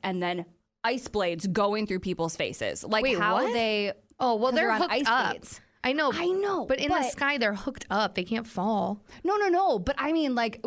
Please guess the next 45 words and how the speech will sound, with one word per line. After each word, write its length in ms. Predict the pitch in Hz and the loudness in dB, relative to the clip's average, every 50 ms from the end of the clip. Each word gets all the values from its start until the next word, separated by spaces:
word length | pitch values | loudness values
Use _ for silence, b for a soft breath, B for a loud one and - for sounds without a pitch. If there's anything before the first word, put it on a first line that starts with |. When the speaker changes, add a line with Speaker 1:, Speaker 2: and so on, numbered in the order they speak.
| 220 208 | -4 -4
Speaker 1:
'cause 140 | - 262 247 | -2 -2 0
they 120 | 262 247 | 0 0
do 140 | 214 254 240 | 0 -2 -2
twists 260 | 208 - - 233 233 | -4 -4 -2 2 2
Speaker 2:
Oh, 140 | 247 269 269 269 | 4 4 4 4
Speaker 1:
and 60 | 254 | 4
Speaker 2:
yeah, 160 | 247 240 233 | 4 4 4
Speaker 1:
turns 140 | 226 226 226 | 2 2 2
Speaker 2:
yeah, 60 | 220 | 2
Speaker 1:
and 100 | - 277 | 2 2
Speaker 2:
yeah. 80 | - - | 2 2
Speaker 1:
whatever. 180 | 294 311 320 | 2 2 2
Like, 140 | 285 247 214 | 0 0 0
what 120 | 226 254 269 | 0 0 0
if 60 | 285 | 0
someone 360 | 269 - 302 294 277 247 214 170 | 0 0 0 0 0 0 -2 -4
slashed 460 | - - - - 214 214 226 - - | -6 -6 -4 -2 -2 -2 -2 -4 -2
someone 220 | 269 262 254 254 | -2 0 0 2
with 60 | 254 | 2
Speaker 2:
Well, 80 | 277 277 | 2 2
Speaker 1:
their 120 | 262 277 | 2 2
Speaker 2:
they're 140 | 254 226 226 - | 2 2 0 0
Speaker 1:
blade? 120 | - - | 0 0
Speaker 2:
professionals. 760 | 220 196 180 196 - - - - - 247 247 240 - - - - b b b b b b - | 0 0 0 -2 -4 -4 -6 -6 -8 -6 -4 -2 -2 -2 -4 -8 b b b b b b -6
Speaker 1:
I 80 | - 185 | -4 -2
know, 240 | 175 165 123 - - | -2 -2 -2 -4 -4
but 120 | - 185 185 | -4 -4 -4
it 120 | 170 - | -4 -4
still 220 | - - - 170 - | -4 -4 -2 0 0
Speaker 2:
It 100 | 262 294 | 2 2
was 140 | 359 359 302 | 2 2 2
Speaker 1:
makes 180 | 302 262 220 - | 0 0 0 0
me 40 | - | 0
very 120 | 185 175 | 0 0
Speaker 2:
insane, 80 | 170 160 165 165 | 0 0 -2 -2
though. 60 | 165 | 0
That 120 | 151 170 180 | 0 0 0
Speaker 1:
nervous. 120 | 185 - | 0 0
Speaker 2:
show 220 | - - 185 170 | 0 0 0 0
was, 220 | 165 170 165 156 - - _ _ _ _ | 0 -2 -4 -4 -6 -8 _ _ _ _
that 160 | - - - 202 | -8 -6 -6 -6
show 160 | - - - | -6 -6 -6
was 140 | - 220 - | -8 -8 -8
nuts. 420 | - - - - - - - - - B B B B B - - | -8 -10 -12 -8 -6 -6 -6 -6 -8 B B B B B -4 0
Um, 460 | 254 247 233 220 214 202 190 185 | 2 2 2 2 2 0 -2 -4